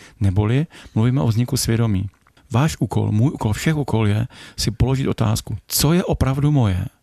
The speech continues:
a co je jejich. Jo? A to je znova to sebepoznání. Já si potřebuji vlastně v tom, co je moje a co je jejich a, a, a kde je ten, kde je to moje doma.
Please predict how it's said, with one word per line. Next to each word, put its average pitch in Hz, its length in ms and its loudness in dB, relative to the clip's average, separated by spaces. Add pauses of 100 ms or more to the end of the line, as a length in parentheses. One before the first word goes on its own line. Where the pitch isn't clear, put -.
(120)
a 120 80 -2
co - 220 -2
je 127 140 2
jejich. 123 400 0
Jo? - 140 -2 (640)
A 117 100 -2
to 143 100 0
je 131 60 2
znova 135 220 0
to 156 100 -2
sebepoznání. 107 720 0
Já 107 100 -2
si 113 140 -6
potřebuji 113 360 -2
vlastně 113 300 0
v - 40 -12
tom, 107 260 0 (320)
co - 120 -4
je 117 60 2
moje 110 240 2
a 117 80 -2
co - 160 -2
je 107 60 0
jejich 107 360 0
a, 110 180 0 (460)
a, 110 80 -4
a 107 320 -2
kde 104 160 -2
je 104 60 0
ten, 107 320 -2
kde 101 140 -4
je 107 80 -2
to 107 120 -4
moje 104 200 -2
doma. 104 260 -2